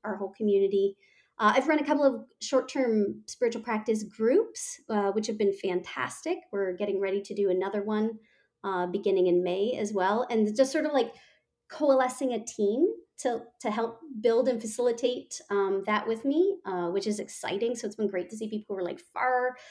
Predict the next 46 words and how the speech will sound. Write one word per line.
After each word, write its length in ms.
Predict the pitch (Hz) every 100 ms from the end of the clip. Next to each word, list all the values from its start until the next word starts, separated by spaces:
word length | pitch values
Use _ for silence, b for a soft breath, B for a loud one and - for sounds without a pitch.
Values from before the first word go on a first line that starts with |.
| B B B
like, 300 | 226 202 - _
brand 300 | 302 302 285
new 140 | 277 269
to 80 |
God, 400 | 226 190 170 190 214 - _ _ _ 247
as 100 | 240
well 100 | 262
as 100 | 254
people 240 | 277 262
who've 80 | 240
been, 140 | 254
like, 380 | 247 233 220 - _ _ _ _ _ _
walking 500 | - 240 269 269 254
with 180 | 254 311
God 240 | 285 277 262
or 100 | 247
in 80 |
the 60 | 247
church 500 | 226 247 - - - _ _
for, 320 | 220 226 214 -
like, 240 | 226 214
a 60 | 226
gazillion 480 | 233 247 262 240 247
years, 600 | 247 196 196 202 - - -
come 140 | 269
together, 320 | 269 233 226
just 200 | 214 220
kind 140 | - 220
of 60 |
experiment 640 | 214 - 214 214 220 220 -
with 180 | 202 -
different 240 | 277 247
spiritual 300 | - 233 220
practices 560 | 196 202 - 202 196 202
and 100 | 196
stuff 260 | - 196
in 60 | 196
the 80 | 180
evening, 380 | 190 196 185
and, 240 | 180 170 -
and 100 | 196
everybody 360 | 185 185 190 190
walking 320 | 180 180 185
away 260 | 185 185 185
feeling 220 | 185 180
like 220 | 175 170